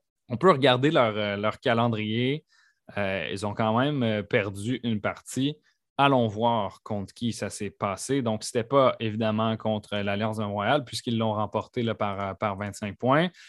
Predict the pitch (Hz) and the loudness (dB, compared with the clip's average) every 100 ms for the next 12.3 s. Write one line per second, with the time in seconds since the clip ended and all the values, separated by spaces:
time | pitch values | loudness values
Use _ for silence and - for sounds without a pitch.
0 | - - 120 165 190 196 190 175 - 170 | -20 -2 2 6 6 4 4 2 2 0
1 | 151 143 156 139 151 127 117 107 123 135 | 2 4 2 4 2 2 -2 0 2 4
2 | 151 147 - _ _ 135 131 120 135 135 | 2 -2 -14 _ _ 0 0 0 0 2
3 | 131 120 113 - 151 139 107 151 156 143 | 2 2 0 0 0 0 0 2 2 0
4 | - 123 120 123 117 151 147 117 104 156 | -2 0 4 4 4 0 0 -2 -2 4
5 | 165 - 135 139 135 117 113 110 113 123 | 4 4 0 0 0 -4 -2 2 4 4
6 | 131 131 117 110 120 113 113 - 110 123 | 2 -2 -2 -4 -6 -2 -2 0 0 2
7 | 117 113 104 101 - 131 123 123 110 107 | 2 2 0 -4 0 0 4 4 2 0
8 | 107 123 123 110 107 104 - 98 98 135 | -2 -2 -2 -2 0 0 0 -2 0 0
9 | - - _ 127 202 208 165 147 151 127 | -2 -16 _ 2 2 2 0 -2 -2 -2
10 | 170 165 127 123 117 147 139 117 113 127 | -2 -2 0 0 0 0 0 -2 0 -2
11 | 113 107 104 - 113 - 120 131 120 110 | 2 2 2 0 -2 0 0 0 2 4
12 | 117 151 | 6 4